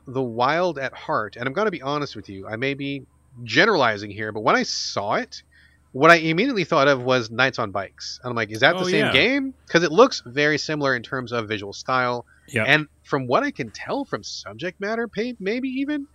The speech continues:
Speaker 1: So I was a little bit surprised to see that it was <laughs> actually a totally different game.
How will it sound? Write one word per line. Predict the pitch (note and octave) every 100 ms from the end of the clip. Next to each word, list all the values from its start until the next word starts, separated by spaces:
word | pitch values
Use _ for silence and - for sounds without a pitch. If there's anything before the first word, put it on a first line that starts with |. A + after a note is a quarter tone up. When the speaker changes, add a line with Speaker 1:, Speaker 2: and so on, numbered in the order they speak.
| - - _
Speaker 1:
So | - G#3 G#3 G3+ -
I | F3+
was | G#3
a | F3+
little | C4+
bit | B3+
surprised | G3+ D#3 F3 F3 -
to | C#3
see | D#3+ D3+
that | C#3+
it |
was | C3 -
<laughs> |
actually | - - F3
a | F3
totally | - D3+ D#3
different | C#3 C3+ A#2
game. | G#2+ G2+ D#3+